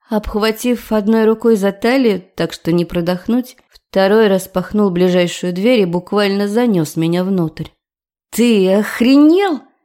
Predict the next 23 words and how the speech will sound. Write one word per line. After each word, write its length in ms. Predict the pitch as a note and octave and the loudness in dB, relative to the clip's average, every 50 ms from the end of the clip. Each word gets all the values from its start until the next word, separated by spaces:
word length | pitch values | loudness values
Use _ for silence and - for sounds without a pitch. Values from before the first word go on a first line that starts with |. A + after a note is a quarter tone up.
| _ _ _ _ _ _ _ | _ _ _ _ _ _ _
Со 280 | _ - - - - | _ -12 -4 -2 -2
всей 280 | F#3 F3+ - - F#3 F3 | -2 -2 -2 -2 -2 -2
силы 500 | E3+ - - - A3+ G#3+ F#3 F3 E3+ E3 | -2 -4 -2 0 2 2 2 2 2 0
уперлась 540 | D#3+ D#3+ - _ - F#3+ G3+ F#3 F3 E3+ E3+ | -2 -4 -6 _ -2 0 0 2 0 0 -2
в 100 | - - | -4 -6
широкую 480 | - - F#3 F#3+ G3+ G3 - - F3 | -4 -2 0 0 0 0 -2 -4 -6
каменную 500 | E3+ - - G3 G3 F#3+ F#3 F3+ F3 F3 | -4 -4 -2 -2 0 0 0 0 0 0
грудь, 360 | F3 F3+ G#3+ B3+ C4 C4 - - _ _ _ _ _ - | 0 0 0 0 -2 -4 -8 -16 _ _ _ _ _ -12
пытаясь 420 | - G#3 - - G3+ G3 F#3 - | -12 -6 -2 0 0 0 0 -2
оттолкнуть 560 | G3+ - - A3+ A3+ A3+ - A3 G3+ F3+ - | -6 -4 -2 -2 -2 0 0 -2 -2 0 -2
его 140 | F#3+ F3 F3 | -2 -2 -2
от 120 | F3 E3+ | -2 -4
себя. 400 | - - G#3 G3 F3+ E3+ D#3 D3+ - _ _ _ _ _ _ _ _ _ | -4 -4 -6 -4 -4 -4 -6 -6 -8 _ _ _ _ _ _ _ _ _
И 140 | _ A3+ G#3+ | _ -2 0
он 140 | G#3+ A#3 A#3 | 2 2 0
отпустил 580 | G#3 G#3 - _ - F#3+ F3+ - - G#3 G3 F#3+ | 0 -2 -6 _ -10 -10 -10 -4 -2 -2 -2 -2
так 260 | F#3+ - F3 F3+ - | -2 -6 -6 -4 -2
резко, 400 | G3 G3+ G#3+ G#3+ - - - E3 E3 | -2 -2 -2 -2 -6 -10 -12 -12 -10
что 340 | - - - _ - - | -12 -14 -16 _ -4 -2
еле 280 | E3 E3 F3 F3+ F#3 F3+ | 0 0 2 2 0 0
удержалась 580 | E3+ D#3+ D#3 D#3 D#3 D#3 D#3+ E3+ E3+ D#3+ - - | 0 0 -2 -2 0 0 0 0 -2 -2 -4 -4
на 100 | D#3+ D#3 | -4 -4
ногах. 460 | D#3 D#3 D#3 D#3 E3+ F3 - - | -4 -4 -6 -6 -8 -10 -10 -14